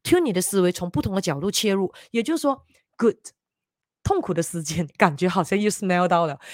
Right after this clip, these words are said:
这个时候呢，其实就是说，耶，我们的这个大脑这边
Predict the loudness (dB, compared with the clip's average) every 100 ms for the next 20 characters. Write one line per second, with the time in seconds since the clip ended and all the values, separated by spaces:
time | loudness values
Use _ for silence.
0 | -6 0 2 2 2 4 2 0 -4 -4
1 | -2 -4 -2 0 0 0 4 4 4 -4
2 | -20 -16 0 4 8 6 4 -2 -4 -2
3 | 0 -2 -2 -2 2 4 4 4 0 -4
4 | -2 -2